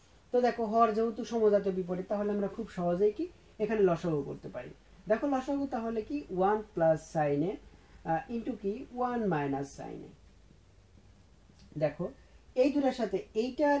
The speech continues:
এইটা একই যদি ভাগ করি আমরা লসাগুর নিয়ম অনুসারে, তাহলে এটা, এটা বাদ যাবে।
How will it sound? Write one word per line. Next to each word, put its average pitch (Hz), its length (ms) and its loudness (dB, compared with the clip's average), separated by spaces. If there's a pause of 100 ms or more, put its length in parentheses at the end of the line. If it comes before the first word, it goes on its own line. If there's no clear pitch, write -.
এইটা 190 460 4 (1040)
একই 277 260 0
যদি 247 200 -2
ভাগ 220 260 0
করি 208 160 6
আমরা 208 140 4
লসাগুর 196 360 2
নিয়ম 185 160 6
অনুসারে, 190 240 0
তাহলে 254 240 0
এটা, 214 140 4
এটা 214 180 2
বাদ - 280 2
যাবে। - 220 -4